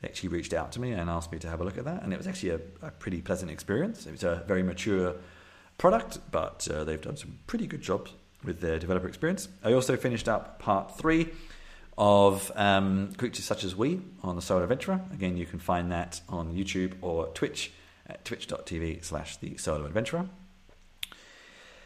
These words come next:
Next expose, I will be looking at Strapi, connecting up with the, this, uh, podcast and newsletter and video.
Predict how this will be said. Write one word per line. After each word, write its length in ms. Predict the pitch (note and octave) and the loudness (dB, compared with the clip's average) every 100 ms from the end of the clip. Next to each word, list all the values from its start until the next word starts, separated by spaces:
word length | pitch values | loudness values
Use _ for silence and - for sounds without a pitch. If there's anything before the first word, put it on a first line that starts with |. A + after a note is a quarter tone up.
| - - - _ | -20 -20 -20 _
Next 420 | - C#3+ F3 - D#3+ | 2 6 6 6 4
expose, 360 | - D3 C3 | 8 10 12
I 220 | C#3 C3+ | 12 12
will 140 | A2 A2 | 12 8
be 100 | G#2 | 8
looking 320 | G2+ A2 G#2 | 4 2 0
at 260 | G2+ F#2 - | 0 -2 0
Strapi, 460 | A#2 G#2+ G3 F#3+ - - - - | 4 6 6 4 0 -10 -16 -10
connecting 400 | - G2 - F#2+ | -4 -4 -2 -4
up 160 | - G2 | -2 -2
with 200 | F2 F2 | -2 -2
the, 300 | E2+ E2+ E2 | -2 -2 -2
this, 220 | D#3 - - | -6 -8 -6
uh, 220 | E2+ D#2+ | -2 -2
podcast 520 | E2 - - G#2+ G#2 E2+ | -2 -4 0 2 0 -4
and 160 | E2 | -2
newsletter 340 | F2+ F2+ - - | -2 -2 -6 -6
and 240 | D#2+ D#2 | -6 -4
video. 340 | A#2+ D3 D3+ | 0 2 0